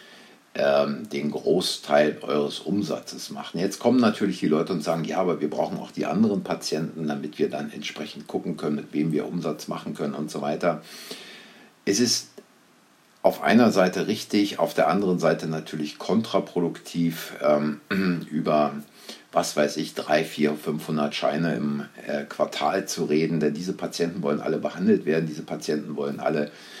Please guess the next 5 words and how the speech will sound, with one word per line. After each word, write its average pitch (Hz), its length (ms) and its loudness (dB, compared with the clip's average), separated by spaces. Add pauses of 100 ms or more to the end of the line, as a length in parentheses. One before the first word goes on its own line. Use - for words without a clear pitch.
(260)
untersucht 92 540 2
werden, 87 260 6
diese 117 260 0
Patienten, 95 960 0
ähm, 82 400 4